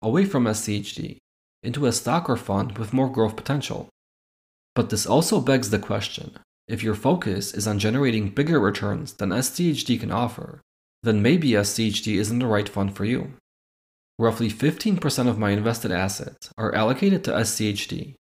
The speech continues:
and my holding period is forever. I added quite a lot of money into this fund in two thousand twenty-three, and I will do so again in two thousand twenty-four. I do so because I like this fund for the reasons I stated earlier.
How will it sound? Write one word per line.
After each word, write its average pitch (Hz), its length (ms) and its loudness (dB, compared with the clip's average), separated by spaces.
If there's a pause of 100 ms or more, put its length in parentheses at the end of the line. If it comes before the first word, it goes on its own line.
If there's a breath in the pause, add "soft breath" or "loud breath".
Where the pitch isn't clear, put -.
(100)
and 110 120 -2
my 101 140 2
holding 143 420 2
period 101 480 0
is - 140 -4
forever. 107 580 0 (840)
I - 140 -2
added 170 300 4
quite 180 220 2
a 151 60 2
lot 131 140 4
of 101 120 0
money 110 260 2
into 104 160 -2
this 104 220 -2
fund 90 340 -4
in 107 120 -4
two 151 120 -6
thousand 139 380 2
twenty-three, 104 640 -4 (320)
and 113 100 -2
I 104 80 0
will 107 160 -2
do 120 160 2
so 151 260 2
again 104 300 4
in 101 60 -2
two 117 120 -6
thousand 104 340 -2
twenty-four. - 580 -6 (640)
I 104 140 0
do 117 220 4
so - 380 -4 (100)
because 117 240 2
I 107 60 4
like 117 260 4
this 101 160 -2
fund - 360 -10 (120)
for 113 80 -2
the 113 100 0
reasons 165 320 4
I 135 80 4
stated 117 400 -2
earlier. - 480 -2